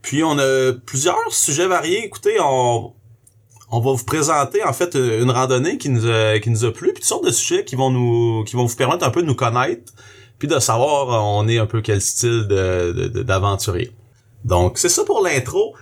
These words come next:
Moi, c'est Marc-André. Écoutez, je suis un jeune ingénieur. On est actuellement à l'École de technologie supérieure. Euh, on, en fait, on a diplômé il y a quelques années. David, David, qui est un vétéran de la radio, qui avait encore des contacts.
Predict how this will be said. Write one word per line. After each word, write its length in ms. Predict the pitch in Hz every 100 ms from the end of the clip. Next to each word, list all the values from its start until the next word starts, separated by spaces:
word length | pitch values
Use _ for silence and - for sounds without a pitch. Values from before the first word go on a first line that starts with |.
| - - -
Moi, 140 | 214
c'est 140 | -
Marc-André. 560 | 208 208 190 175 165 214
Écoutez, 480 | 175 127 - 185 196
je 40 |
suis 140 | - 139
un 240 | 135 127
jeune 180 | 127 170
ingénieur. 520 | 185 151 139 120 - - - -
On 160 | 107
est 100 | 123
actuellement 440 | 123 123 139 123 156
à 80 | 143
l'École 240 | 123 147
de 60 | 143
technologie 400 | 131 123 117 131
supérieure. 640 | - 139 123 120 147 160 - - - - -
Euh, 300 | 90 87 98
on, 320 | 101 107 104
en 140 | 92 95
fait, 200 | 139 113
on 100 | 110
a 60 |
diplômé 480 | 107 - - 113 123
il 60 | 131
y 40 |
a 60 | 104
quelques 500 | 123 113 117 107 107
années. 320 | 107 135 160
David, 460 | 135 104 107 127
David, 400 | 120 107 104 123
qui 80 | 117
est 120 | 104
un 260 | 107 104 101
vétéran 680 | 95 117 127 127 113 123 131
de 80 | 117
la 140 | 107
radio, 420 | 107 101 107 127
qui 80 | 127
avait 140 | 107
encore 300 | 107 107 143
des 100 | 160
contacts. 580 | 139 123 107 127 - -